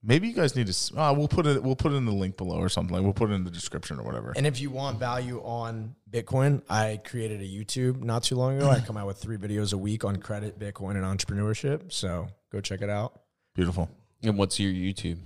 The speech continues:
Speaker 3: We'll throw that link.
Speaker 2: Same name, Colin
Speaker 3: Same.
Speaker 2: Yerkesen. I have Twitter too, all Bitcoin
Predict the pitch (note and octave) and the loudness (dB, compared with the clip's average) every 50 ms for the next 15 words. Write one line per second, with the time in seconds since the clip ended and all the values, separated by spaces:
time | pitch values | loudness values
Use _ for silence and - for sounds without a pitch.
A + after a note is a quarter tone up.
0 | - - - F2+ F#2 F2+ - F#2+ F2+ F2 F2 F2 F2 C#3+ C#3 B2+ A#2+ A2+ G#2+ G2+ | -16 -16 -12 -10 -8 -4 -4 -2 -2 -2 -2 -2 -2 -2 -2 -4 -4 -6 -6 -6
1 | G2 F#2+ G#2 - - - B2+ A#2+ A#2 A2+ A2 G#2+ G#2+ - A#2 - - A2 G#2 - | -8 -8 -10 -10 -6 -2 0 0 0 -2 -2 -4 -6 -6 -6 -6 -6 -6 -8 -10
2 | _ _ _ _ _ _ _ _ _ _ - - C3 B2 A2+ - A#2 B2 B2+ A#2 | _ _ _ _ _ _ _ _ _ _ -2 -2 0 0 0 -2 -2 -2 -2 -2
3 | A#2+ A2 - - B2 A#2+ A#2 A#2 - - - B2 B2+ C3+ C3 C3 B2+ B2+ B2+ A#2+ | -2 -4 -4 -4 -2 -2 -2 -4 -6 -4 0 2 4 4 6 6 6 4 4 4
4 | A#2 A2+ A#2 B2+ A#2 A2+ G2+ - - B2 A#2+ B2 B2 A#2+ | 2 0 -4 -6 -8 -8 -6 -4 -4 -4 -4 -4 -6 -8